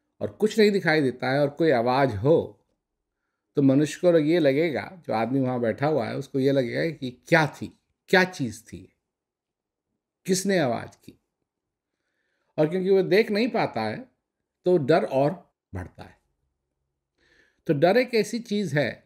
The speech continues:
कि मनुष्य को अंधा बना देती है। जब वो अंधा बन जाता है डर से,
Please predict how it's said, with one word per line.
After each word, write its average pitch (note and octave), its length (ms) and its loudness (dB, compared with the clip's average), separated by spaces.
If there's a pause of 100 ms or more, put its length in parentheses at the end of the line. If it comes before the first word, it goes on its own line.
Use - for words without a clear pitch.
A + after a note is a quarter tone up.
(500)
कि E3+ 80 0
मनुष्य F3 460 0
को E3+ 180 0 (320)
अंधा C#3 260 4
बना A2 260 -4
देती F#2+ 300 -20
है। G2 80 -20 (1800)
जब A#2+ 180 2
वो C#3+ 80 4
अंधा C3+ 300 2
बन F3+ 180 0
जाता B2+ 320 -6
है B2+ 140 0
डर G#2+ 160 -6
से, - 180 -14